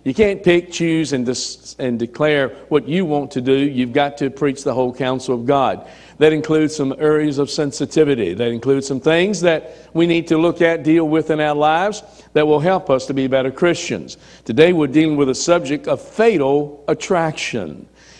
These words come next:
And I'm in Matthew chapter five, twenty-seven through thirty. And as we continue in this series today from the Sermon on the Mount,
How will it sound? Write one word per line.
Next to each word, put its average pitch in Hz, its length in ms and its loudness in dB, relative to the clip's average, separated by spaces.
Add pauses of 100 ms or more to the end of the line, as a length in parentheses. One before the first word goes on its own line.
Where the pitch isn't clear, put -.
(100)
And 135 140 2
I'm 135 100 0
in 127 160 0
Matthew 151 380 0
chapter 143 320 -2
five, 147 300 -2
twenty-seven 143 580 -2
through 123 160 -4
thirty. 127 420 2 (380)
And 139 100 0
as 139 140 -2
we 156 100 4
continue 208 460 2
in 156 80 0
this 143 180 -2
series 170 440 2
today 135 280 0
from 135 180 -6
the 123 60 -4
Sermon 147 300 -2
on 135 120 -2
the 123 60 -2
Mount, 143 340 0